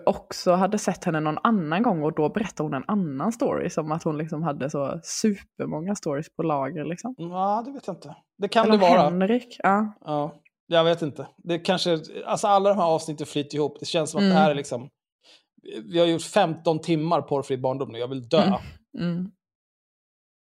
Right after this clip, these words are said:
Speaker 2: Men det är så det här livet vi har valt. Men nu har vi ändå fyrtiotvå minuter inspelade och vi har tagit oss till sida fem här i, i pärmen. Så det är jättebra.
Speaker 1: Toppen.
Speaker 2: Toppen. Det är lite till här då.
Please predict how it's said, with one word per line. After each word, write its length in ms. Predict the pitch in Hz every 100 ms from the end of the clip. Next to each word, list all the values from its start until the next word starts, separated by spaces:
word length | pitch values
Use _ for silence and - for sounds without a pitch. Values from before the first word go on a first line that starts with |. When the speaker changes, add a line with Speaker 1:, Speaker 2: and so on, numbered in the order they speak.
| -
Speaker 2:
Men 100 | 160
det 60 | 185
är 40 |
så 120 | 226
det 60 | 214
här 120 | 196
livet 220 | 185 170
vi 40 | 165
har 80 | 170
valt. 240 | 170 156
Men 100 | 165
nu 80 | 220
har 100 | 240
vi 100 | 233
ändå 200 | 196 180
fyrtiotvå 540 | - 208 208 - 233
minuter 340 | 226 202 190 180
inspelade 460 | 170 - 214 214
och 60 | 156
vi 40 |
har 80 | 175
tagit 260 | - 247 220
oss 140 | 117
till 140 | 170
sida 280 | 175 180 165
fem 360 | - 254 165 147
här 120 | 165
i, 320 | - - -
i 40 | 143
pärmen. 680 | 349 392 - 349 - 339
Så 100 | - 339
det 80 |
är 80 | 453
jättebra. 420 | 202 - 220 160 - - - 381 - 330 - - -
Speaker 1:
Toppen. 760 | 269 269 - 208 214 220 214
Speaker 2:
Toppen. 600 | 202 285 - 202 214 202
Det 100 | 190
är 40 | 226
lite 200 | 240 240
till 220 | 262 226
här 100 | 139
då. 220 | 135 208